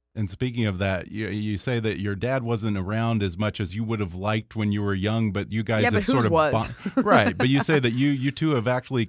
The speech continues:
Speaker 1: sort of reconnected and bonded over comedy more recently.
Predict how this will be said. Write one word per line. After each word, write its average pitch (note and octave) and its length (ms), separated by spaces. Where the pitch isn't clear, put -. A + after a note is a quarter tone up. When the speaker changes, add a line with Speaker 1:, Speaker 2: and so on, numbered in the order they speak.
Speaker 1:
sort C#3+ 240
of F#2+ 160
reconnected C3 520
and G2+ 180
bonded B2 460
over G2+ 220
comedy G#2 480
more G#2 200
recently. G2 680